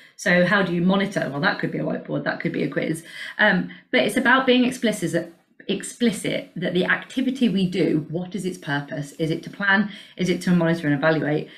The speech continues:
Um, I'm quite comfortable with sharing this language with students. Some schools do, s-, some schools don't. I, I do think the success at our school is because we have, um, we don't have metacognition lessons. Um, I know some schools, you know, have whole s-,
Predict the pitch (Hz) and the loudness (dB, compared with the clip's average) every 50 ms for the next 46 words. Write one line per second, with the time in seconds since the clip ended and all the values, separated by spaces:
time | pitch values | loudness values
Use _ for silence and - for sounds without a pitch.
0 | - - - - 208 208 190 175 156 - - - - _ _ _ _ _ _ _ | -20 -16 -4 2 2 4 4 4 2 0 -4 -10 -16 _ _ _ _ _ _ _
1 | - 208 269 311 339 330 - 320 294 247 - 262 262 254 262 226 190 185 - - | 0 4 6 8 8 6 8 6 4 6 6 4 4 4 4 4 4 4 2 4
2 | - 208 196 202 214 220 208 196 - 226 196 196 202 185 180 180 180 180 180 180 | 2 2 2 4 2 0 0 0 0 2 2 2 4 4 2 2 2 2 -2 -2
3 | - - - 208 190 180 - - - - - - 262 262 262 262 - 277 262 233 | -2 -4 -2 0 0 0 0 -2 -4 -6 -4 2 6 6 6 6 4 2 2 2
4 | - - - - _ _ - 226 196 175 170 165 170 - - - - - - 208 | 2 -2 -10 -20 _ _ 0 0 2 4 2 2 0 -6 -14 -16 -14 -8 -6 -4
5 | 190 180 - 208 185 180 180 208 165 156 156 - - 180 185 180 - - 190 180 | -4 -4 -2 0 -2 0 2 2 2 2 2 2 2 2 2 0 0 -2 -2 0
6 | 196 214 214 208 247 220 156 180 185 180 - 196 190 - - 220 208 - - - | 2 0 0 2 2 0 2 0 -4 -4 -6 -8 -8 -2 -2 0 0 0 -4 -4
7 | - 165 165 170 - - - 160 165 165 160 - 170 170 - 185 190 180 - - | -2 -2 -2 -2 -4 -4 -2 -2 -2 -2 -2 -4 -8 -8 -6 -8 -10 -10 -10 -6
8 | 175 196 170 175 185 202 208 208 - - - - - - - - - - 202 196 | -4 -2 0 2 2 2 0 -2 -10 -18 -20 -18 -18 -18 -18 -14 0 2 4 6
9 | 185 185 180 - - - 233 240 294 294 277 - 277 277 - 247 240 254 - - | 6 6 4 2 -2 0 2 4 4 4 2 2 0 4 6 8 8 8 6 4
10 | - 233 - - 220 208 220 214 208 - 208 196 196 202 190 196 - - 143 143 | -2 -4 -2 -2 0 0 0 -2 -2 -2 -2 -2 0 0 -2 -2 -2 -4 -2 0
11 | 160 175 175 - - - - - - - 180 175 165 - 185 196 190 185 180 180 | 0 0 0 -2 -6 -12 -18 -12 -2 2 2 2 4 2 2 0 2 2 0 2
12 | - 190 180 185 180 - 180 170 165 170 170 185 165 160 160 160 175 165 156 196 | 2 4 4 4 2 2 2 4 4 4 4 2 2 2 2 2 2 -2 -2 0
13 | 190 180 170 165 - - | 2 2 2 0 -4 -10